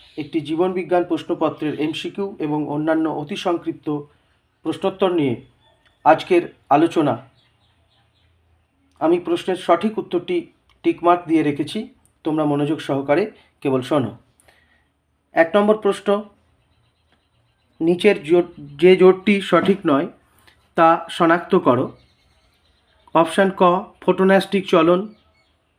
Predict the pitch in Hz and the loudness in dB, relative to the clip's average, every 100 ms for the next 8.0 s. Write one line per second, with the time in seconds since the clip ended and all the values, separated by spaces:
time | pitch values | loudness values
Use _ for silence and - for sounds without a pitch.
0 | _ _ - 143 175 175 165 180 208 - | _ _ -6 0 4 4 2 -4 -6 -4
1 | 147 - 185 180 170 165 - - 151 170 | -4 0 -2 0 2 2 2 0 0 4
2 | 180 175 180 - 165 156 156 160 160 160 | 2 2 -2 0 0 2 0 0 0 4
3 | 185 - _ _ _ - 165 - 180 175 | 2 0 _ _ _ -8 -8 0 2 2
4 | 160 151 170 - 185 165 - 160 180 180 | 2 0 -2 0 0 0 -4 -4 0 0
5 | 175 175 165 170 156 156 156 143 135 143 | 0 -2 -2 0 0 -2 -2 -2 0 4
6 | 196 196 _ _ - 151 - 170 147 160 | 2 0 _ _ -6 -6 -2 0 2 0
7 | 160 156 165 175 - 180 - 147 147 | 0 0 2 0 0 -6 0 2 2